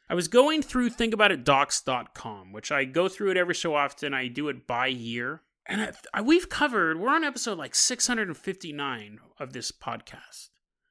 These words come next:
And even outside of that, I've done a ton of research, even before the podcast, researching U F O stuff. And when I stumbled across what we're about to cover,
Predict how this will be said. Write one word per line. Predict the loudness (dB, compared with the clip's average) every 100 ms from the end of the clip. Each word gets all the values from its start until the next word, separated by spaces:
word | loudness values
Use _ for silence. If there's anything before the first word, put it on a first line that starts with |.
| -4
And | 2
even | 2 4
outside | 4 4 2 4 2
of | 0
that, | -4 -6
I've | -4 -2
done | -2
a |
ton | -2 -4 -4
of | -2
research, | -4 -4 -2 -2 -2 -6 -10 -10
even | -10 -8
before | -10 -6 -2 0
the | 0
podcast, | 0 0 0 2 2 0 -6
researching | -6 -4 -6 -6 -6
U | -6
F | -4
O | -4
stuff. | -2 -2 -2 -2 _ _ _ _ _ _
And | -6
when | 0 2
I |
stumbled | 2 2 2 2 -2
across | 0 0 2 -2
what | -4 -2
we're | 0
about | 2 0 0
to | -8
cover, | -6 -6 -4 -6 -8